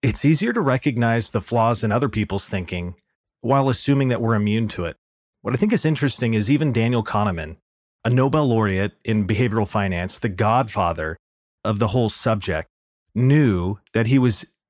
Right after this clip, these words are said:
influenced by these invisible biases, even though he helped discover 'em. Knowing what you don't know is wisdom. And it actually turns out,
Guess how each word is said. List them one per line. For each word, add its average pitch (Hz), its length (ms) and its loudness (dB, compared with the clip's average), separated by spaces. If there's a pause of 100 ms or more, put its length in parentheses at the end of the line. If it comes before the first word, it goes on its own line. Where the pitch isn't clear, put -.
influenced 127 560 0
by 113 100 0
these 107 220 0
invisible 113 600 0
biases, 117 680 0
even 135 260 0
though 120 160 2
he 117 140 0
helped 110 240 0
discover 107 460 -2
'em. 82 180 -14 (440)
Knowing 156 360 2
what 214 120 -2
you 165 100 -2
don't 113 280 0
know 85 400 -6 (320)
is 104 160 0
wisdom. 117 440 -2 (480)
And 131 120 0
it 139 80 2
actually 175 260 0
turns 165 300 2
out, 113 260 0